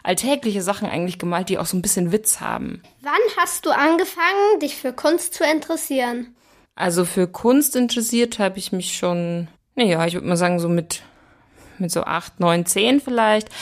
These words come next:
Speaker 1: Da haben mich, äh, damals meine Großeltern ganz, ganz viele Museen mitgenommen und die sind mit mir immer in Ausstellungen gegangen. Und ja, dann hab ich da viel gesehen und irgendwann auch selber viel gezeichnet und gemalt.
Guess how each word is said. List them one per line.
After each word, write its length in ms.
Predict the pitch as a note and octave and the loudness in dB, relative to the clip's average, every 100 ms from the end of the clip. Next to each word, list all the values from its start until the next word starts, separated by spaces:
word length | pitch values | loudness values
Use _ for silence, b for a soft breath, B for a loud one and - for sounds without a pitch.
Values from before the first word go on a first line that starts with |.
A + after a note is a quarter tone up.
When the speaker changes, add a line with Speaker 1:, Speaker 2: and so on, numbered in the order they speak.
| B B | B B
Speaker 1:
Da 120 | - | 2
haben 120 | F3 F3 | 2 4
mich, 300 | F3+ F3 - | 2 0 0
äh, 220 | F3 E3+ | 2 2
damals 720 | E3 E3 E3+ F3 - - - | 0 -2 -2 0 0 0 -2
meine 380 | E3+ D#3+ E3 D#3+ | -2 0 0 -2
Großeltern 520 | A3 B3+ G3+ - - | 0 0 2 -2 -4
ganz, 220 | - F#3+ - | -4 -2 0
ganz 200 | F3 - | -2 -2
viele 200 | F#3 F3+ | -2 0
Museen 440 | F3 E3 D#3+ - | 0 2 2 0
mitgenommen 500 | - - - E3+ E3+ | -6 -8 -6 -4 -4
und 100 | F3+ | -2
die 60 | F3 | -2
sind 160 | F3 | 0
mit 120 | F3 | 0
mir 140 | E3+ F3 | 2 2
immer 140 | E3+ | 0
in 80 | - | 0
Ausstellungen 520 | - F3 - F3 F3 | 0 -2 0 0 0
gegangen. 560 | F3+ F3+ F3 G3+ A#3 - B B B B B - | -4 -4 -4 -2 -6 -8 B B B B B 0
Und 500 | F#3 F3 F3+ F3+ - | 2 4 2 -2 -2
ja, 140 | C4 F3+ | 0 0
dann 160 | E3 | 0
hab 80 | F3 | -2
ich 80 | E3 | 0
da 100 | F3+ | 0
viel 180 | - F3+ | 0 0
gesehen 520 | E3+ E3+ F#3 B3 A#3+ | 2 2 2 4 4
und 320 | F#3 F3+ - | 4 0 -4
irgendwann 320 | F3+ F#3 F3 | -4 -2 0
auch 160 | E3 E3+ | 0 0
selber 380 | F#3+ G3+ G3 F#3+ | 0 2 2 0
viel 160 | G3 | -4
gezeichnet 680 | F#3 - F#3+ - F#3+ F3+ F3 | -4 -4 -4 -4 -4 -4 -2
und 180 | F3 - | -4 -2
gemalt. 540 | F3 F3 F3 F3+ | 0 2 2 0